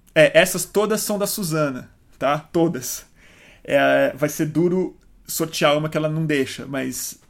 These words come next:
isso eu garanto que eu vou, que vai acontecer, tá bom?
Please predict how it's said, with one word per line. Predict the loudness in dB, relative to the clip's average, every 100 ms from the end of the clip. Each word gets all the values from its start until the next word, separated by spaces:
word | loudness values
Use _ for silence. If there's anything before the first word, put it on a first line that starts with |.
| _
isso | -6 -6 -6 -6
eu | -4
garanto | -4 -4 -6
que | -10
eu |
vou, | -10 -6 -4 -4 -8 -16 -14
que | -6
vai | -4 -4
acontecer, | -6 -10 -10 -8 -8 -12 -18 _ _ _
tá | -6 -2
bom? | 2 0 -2